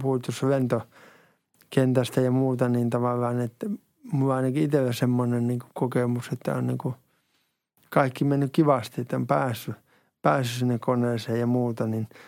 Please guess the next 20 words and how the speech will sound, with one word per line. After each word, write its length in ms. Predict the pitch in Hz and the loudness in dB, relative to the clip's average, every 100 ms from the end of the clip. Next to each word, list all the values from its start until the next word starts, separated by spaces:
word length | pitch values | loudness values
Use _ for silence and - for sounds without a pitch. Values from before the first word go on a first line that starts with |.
| - - - | -20 -8 -2
voiko 140 | 143 | 0
sä 160 | - 160 | 2 2
vähän 180 | 156 147 | 2 2
kertoa 440 | 160 143 135 135 | 2 2 2 2
siitä, 360 | 120 147 135 117 | 2 0 2 0
että 160 | 110 | 0
minkälaisia 500 | 127 127 123 120 120 | 0 0 0 0 -2
kokemuksia 600 | 123 123 127 123 117 - | -2 -2 0 0 -2 -4
sulla 280 | 120 127 123 | -2 -2 -2
vaikka 240 | 123 117 117 | -4 -4 -2
siitä 300 | 120 120 117 - _ - - - - | -2 -2 -4 -8 _ -20 -20 -20 -2
koneeseen 580 | 143 131 120 110 113 | 2 2 2 0 0
menosta, 460 | 117 117 113 107 120 | 0 0 -2 -4 -10
että 100 | 117 | -4
kun 100 | 135 | -2
moni 280 | 131 123 120 | 2 2 0
vaikka 260 | 123 135 | 0 -2
sitä 180 | 123 143 | -2 0
miettii, 480 | 147 143 110 - 113 | 2 0 -2 -6 -6
että, 300 | 117 - | -6 -14